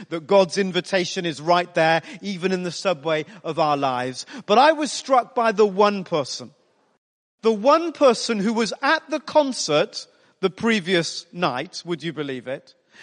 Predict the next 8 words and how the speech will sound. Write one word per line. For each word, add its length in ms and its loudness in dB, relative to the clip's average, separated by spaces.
and 360 0
recognized 840 -2
him 160 -2
in 360 0
the 100 -2
subway 1000 -4
that 640 -4
day 540 -2